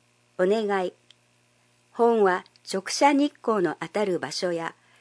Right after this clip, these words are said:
車中に放置すると熱で変形します。保管場所に十分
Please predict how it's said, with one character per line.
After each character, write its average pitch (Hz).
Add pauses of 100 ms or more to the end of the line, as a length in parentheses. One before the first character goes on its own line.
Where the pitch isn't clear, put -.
(120)
車 269
中 202
に 151
放 180
置 202
す 190
る 175
と - (560)
熱 208
で 165 (260)
変 240
形 208
し -
ま 143
す。 - (540)
保 202
管 233
場 202
所 175
に 147 (240)
十 254
分 262